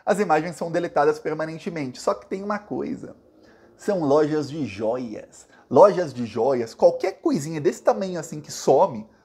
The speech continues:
pode ser um diamante que custa um milhão de dólares.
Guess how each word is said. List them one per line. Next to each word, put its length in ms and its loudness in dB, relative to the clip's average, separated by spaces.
pode 260 6
ser 160 -8
um 140 -8
diamante 540 0
que 80 -16
custa 280 -10
um 40 -12
milhão 200 -4
de 80 -10
dólares. 500 2